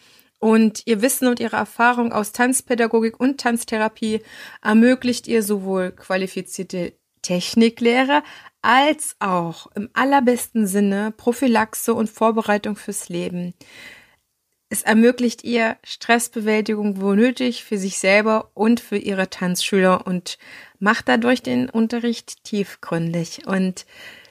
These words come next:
du wirst merken, Gitte ist ein ganz angenehmer Gesprächspartner. Ich höre ihr selber gerne zu. Sie hat viel zu erzählen und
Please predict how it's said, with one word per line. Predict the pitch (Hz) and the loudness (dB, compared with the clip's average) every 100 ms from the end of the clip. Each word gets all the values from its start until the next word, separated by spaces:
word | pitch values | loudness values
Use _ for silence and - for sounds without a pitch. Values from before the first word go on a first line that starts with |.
| - | -2
du | 190 | 2
wirst | 233 - | 2 4
merken, | 220 226 220 | 2 2 -2
Gitte | 214 226 | -2 -2
ist | 208 - | -4 -6
ein | 202 196 | -6 -2
ganz | 208 226 | 0 0
angenehmer | 220 226 220 214 214 | -2 -2 0 2 0
Gesprächspartner. | 208 196 - 214 214 - - 202 202 208 202 | -2 -6 -4 -4 -4 -6 -2 0 0 -2 -2
Ich | 202 - | -2 -4
höre | 208 | -4
ihr | 208 | -2
selber | 185 208 214 208 | 2 2 4 2
gerne | 208 196 196 | 0 -2 -2
zu. | - - 240 233 233 _ _ _ - | -6 -4 2 2 2 _ _ _ -6
Sie | 220 | -2
hat | 220 - | -2 -2
viel | - 254 262 254 | -4 2 2 0
zu | - | -2
erzählen | 220 208 - 240 233 233 233 240 _ _ | -4 -2 0 4 4 2 -2 -6 _ _
und | 254 294 370 - - | -2 -2 -4 -10 -14